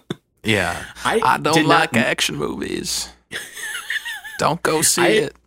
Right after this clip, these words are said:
Speaker 1: I did not know that this was considered such a bomb. Uh, the rec-, repu-, reputation for this movie was that it was kind of a weird outlier of Arnold's career. But, uh, you know, usually I c-, tend to schedule the movies we watch.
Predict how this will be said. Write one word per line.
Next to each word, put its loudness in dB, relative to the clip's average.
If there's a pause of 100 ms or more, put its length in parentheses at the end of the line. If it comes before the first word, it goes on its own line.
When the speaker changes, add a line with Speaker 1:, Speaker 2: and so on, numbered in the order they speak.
(680)
Speaker 1:
I 2
did 4
not 4
know 6
that 2
this 2
was -4
considered 0
such 2
a 6
bomb. 0 (340)
Uh, 2
the 2
rec-, 4 (100)
repu-, -4
reputation 2
for 2
this 2
movie 4
was 2
that 4
it 4
was 0
kind 0
of 0
a 2
weird 4
outlier 2
of -2
Arnold's -2
career. 2 (560)
But, 0
uh, -2 (1000)
you 2
know, -2 (260)
usually 4 (720)
I 2
c-, -6
tend -2
to 2
schedule 0
the 0
movies 0
we -4
watch. -2